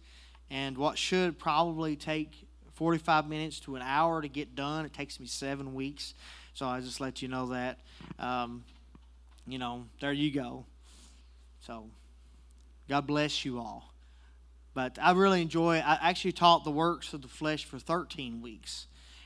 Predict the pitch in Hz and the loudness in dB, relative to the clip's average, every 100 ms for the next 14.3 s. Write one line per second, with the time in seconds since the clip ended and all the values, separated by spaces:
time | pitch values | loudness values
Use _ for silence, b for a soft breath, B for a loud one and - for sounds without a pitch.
0 | - 143 170 185 208 214 175 160 170 165 | -4 2 4 6 6 6 2 4 4 4
1 | 143 143 143 - 120 120 139 123 113 - | 2 -2 -4 -8 -12 -12 -12 -12 -12 -14
2 | - 131 127 143 - B B B - 147 | -16 -10 -8 -8 -12 B B B 6 8
3 | 147 139 151 151 139 131 127 131 139 131 | 8 4 2 0 -2 -8 -8 -4 -4 -4
4 | 147 135 139 139 131 - 139 131 - 135 | -6 -6 -4 -4 -6 -6 -4 -4 -4 -4
5 | 131 131 127 123 127 127 - - - 202 | -4 -6 -8 -8 -10 -12 -14 -14 -6 -2
6 | 262 156 143 143 135 156 131 - - 156 | 2 2 0 -4 -8 -8 -8 -8 -4 -2
7 | 139 135 131 131 135 123 120 135 131 127 | 0 -2 -2 -4 -4 -8 -6 -8 -6 -6
8 | 113 123 123 120 - 123 117 117 - B | -4 -4 -4 -4 -4 -2 -2 -2 -8 B
9 | B B B - 123 117 117 123 135 135 | B B B -4 0 0 -4 -4 -2 -2
10 | - 139 139 135 135 135 139 127 123 131 | -2 0 0 -4 -12 -6 -6 -6 -6 -2
11 | 135 135 113 131 123 117 - - 160 156 | 0 -2 -4 -6 -6 -8 -14 0 4 6
12 | 143 135 131 123 135 139 143 - 143 135 | 4 2 0 -2 0 0 0 0 2 4
13 | 135 131 123 123 - - 147 135 135 139 | 2 -2 -6 -6 -10 -8 -2 -2 -2 -4
14 | 127 123 | -4 -6